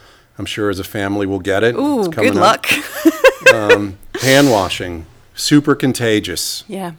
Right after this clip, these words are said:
Speaker 1: Really contagious.
Speaker 2: Yeah.
Speaker 1: Uh,
Speaker 2: 'Cause, I mean, it lasts, 'cause that's the thing, the bug, the bug lasts for, for ages. That's the thing. It's not just that it, you know, like, a cold virus disappears in, like, six hours or something on a hard surface. But
Speaker 1: I
Speaker 2: this
Speaker 1: don't
Speaker 2: thing
Speaker 1: know how long it,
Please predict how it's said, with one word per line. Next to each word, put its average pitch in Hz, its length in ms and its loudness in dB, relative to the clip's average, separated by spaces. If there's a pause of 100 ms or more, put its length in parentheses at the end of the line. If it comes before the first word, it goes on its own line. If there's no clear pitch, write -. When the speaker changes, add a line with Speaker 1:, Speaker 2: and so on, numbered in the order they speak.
(160)
Speaker 1:
Really 104 380 0
contagious. 95 840 -6
Speaker 2:
Yeah. 180 260 -12
Speaker 1:
Uh, 90 420 -6
Speaker 2:
'Cause, 269 160 0
I 254 160 -2
mean, 262 160 0
it 226 160 -4
lasts, 233 560 -2 (120)
'cause 220 120 -6
that's 220 180 -4
the 220 80 -8
thing, 208 180 -6
the 180 80 -6
bug, 185 320 -8
the 180 60 -12
bug 196 260 -4
lasts 170 600 -8 (120)
for, 185 280 -4 (100)
for 196 140 -4
ages. 202 500 -4
That's - 220 -8
the 175 80 -12
thing. - 180 -12
It's - 140 -16
not 190 240 -8
just 180 260 -12
that 165 100 -8
it, - 220 -10
you 185 120 -10
know, 151 240 -12 (280)
like, 185 140 -8
a 175 40 -8
cold 208 280 -4
virus 165 320 -4
disappears 170 560 -12
in, 160 80 -12
like, - 180 -14
six - 220 -14
hours 170 280 -8
or 156 60 -16
something 151 300 -16
on 151 100 -12
a 147 60 -12
hard 151 280 -10
surface. - 500 -16
But - 220 -12
Speaker 1:
I 98 140 -2
Speaker 2:
this 90 80 -12
Speaker 1:
don't 113 200 0
Speaker 2:
thing 120 80 -6
Speaker 1:
know 110 120 0
how 101 180 -6
long 101 380 0
it, 90 180 -8